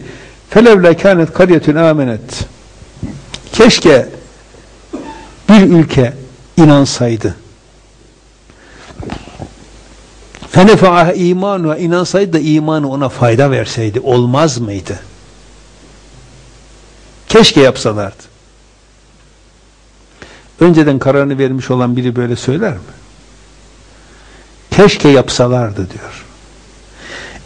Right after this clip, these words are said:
"İlla kavme Yunus", Yunus'un kavmi hariç. "Lemme amenu",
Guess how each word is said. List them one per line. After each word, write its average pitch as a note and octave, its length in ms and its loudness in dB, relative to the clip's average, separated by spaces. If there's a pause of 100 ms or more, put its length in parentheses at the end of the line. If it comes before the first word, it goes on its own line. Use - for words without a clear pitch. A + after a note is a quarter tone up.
(180)
"İlla G3+ 420 4
kavme G3+ 340 2
Yunus", E3+ 500 -4
Yunus'un A3 520 4
kavmi E3+ 380 0
hariç. C3+ 580 -4 (4000)
"Lemme C#3+ 300 4
amenu", D3+ 800 -2